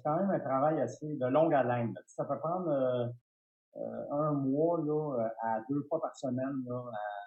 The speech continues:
à, à saisir un, un, un clown.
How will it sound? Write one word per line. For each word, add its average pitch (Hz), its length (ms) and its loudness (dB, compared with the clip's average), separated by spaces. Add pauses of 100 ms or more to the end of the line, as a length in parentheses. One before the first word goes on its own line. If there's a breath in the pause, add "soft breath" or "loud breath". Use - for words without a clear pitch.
(800)
à, 110 320 0
à 113 40 -6
saisir 147 800 4
un, 113 380 0
un, 117 340 -4
un 117 140 0
clown. 107 260 -4